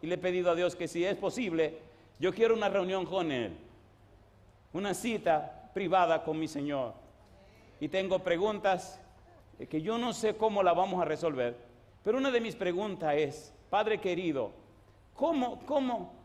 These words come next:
cómo se sintió usted cuando Cristo lloró en Getsemaní pi-, tres veces pidiéndole que si era posible que cambiara la copa? ¿Cómo se sintió usted? Segundo, ¿cómo usted, Señor, cómo usted enfrentó la situación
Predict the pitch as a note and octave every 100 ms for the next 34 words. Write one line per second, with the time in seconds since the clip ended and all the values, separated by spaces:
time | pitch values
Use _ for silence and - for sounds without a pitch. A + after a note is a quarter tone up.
0 | - - D#4+ F4 D#4 - G#3+ B3+ A3+ A#3+
1 | C4+ B3 - A#3 A3+ G#3+ G#3 G#3 B3 C#4
2 | G3 A#3 G#3 F#3 F#3 A3 G#3+ G3 - G3
3 | F#3+ D#3+ D3+ D3+ - - - - - -
4 | D#4 G#3 C#4 C#4 B3 A#3+ G#3 G#3+ A#3 A3+
5 | G#3+ F#3 F#3+ G#3+ G#3 G3 F#3+ G#3+ G3 F#3+
6 | F3+ - - F3+ F#3+ F#3 G#3 F#3 D3 C#3
7 | D3 C#3 G3+ E4 F4 A#3+ G3+ A3+ F#3+ F3+
8 | - - A#2 F#2 - - - - - -
9 | C#4 D4 G#3+ - - - - - E4+ E4
10 | D4 B3+ C#4+ B3+ - A3 A3+ A3 C#4 D#4+
11 | D4+ - B3 A#3+ A3+ A3 F#3+ G#3+ G3+ G3+
12 | G4 D4+ A3+ A#3+ G#3 C#3+ B2+ C#3